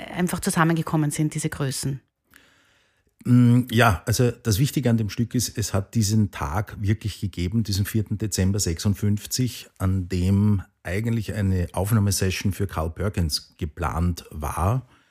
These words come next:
Speaker 2: Und, äh, Sam Phillips, der Produzent und Studioinhaber von Sun Records, hat eben Elvis Presley an diesem Tag auch ins Studio eingeladen, einfach zu einem Besuch. Jerry Lee Lewis war damals als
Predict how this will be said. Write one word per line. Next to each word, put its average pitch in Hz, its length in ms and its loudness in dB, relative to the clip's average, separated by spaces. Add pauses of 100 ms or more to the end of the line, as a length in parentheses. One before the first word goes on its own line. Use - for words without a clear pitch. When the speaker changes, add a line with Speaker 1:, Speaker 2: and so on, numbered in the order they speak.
(480)
Speaker 2:
Und, 104 560 4
äh, 90 160 0
Sam 90 280 2
Phillips, 113 420 0
der 98 120 -2
Produzent 90 640 -4
und 90 80 -2
Studioinhaber 101 1080 -4 (280)
von 98 220 -6
Sun 90 260 2
Records, 90 440 0 (720)
hat - 340 -2
eben 107 720 4 (120)
Elvis 104 360 -2
Presley 110 400 -2
an 104 80 2
diesem 104 240 0
Tag - 280 -4
auch 104 140 -2
ins 120 100 -2
Studio 113 360 -2
eingeladen, 95 680 0
einfach 95 320 -4
zu 95 140 -2
einem 87 180 0
Besuch. 113 400 0 (1080)
Jerry 107 280 2
Lee 110 140 4
Lewis 107 280 2
war 104 120 2
damals 98 480 0
als 95 420 -2